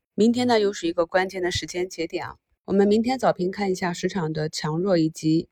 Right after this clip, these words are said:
资金在板块间的运行情况，再制定短期的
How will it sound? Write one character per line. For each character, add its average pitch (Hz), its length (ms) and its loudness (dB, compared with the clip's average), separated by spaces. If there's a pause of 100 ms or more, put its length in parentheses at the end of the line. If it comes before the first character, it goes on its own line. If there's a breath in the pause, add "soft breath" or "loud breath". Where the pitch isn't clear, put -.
(220)
资 247 120 4
金 233 220 4
在 220 220 6
板 165 200 0
块 202 220 2
间 202 240 2
的 190 140 6
运 208 160 4
行 196 240 0
情 180 200 2
况， 208 360 4
再 170 260 4
制 185 160 -2
定 175 240 4
短 156 300 0
期 - 240 2
的 175 220 4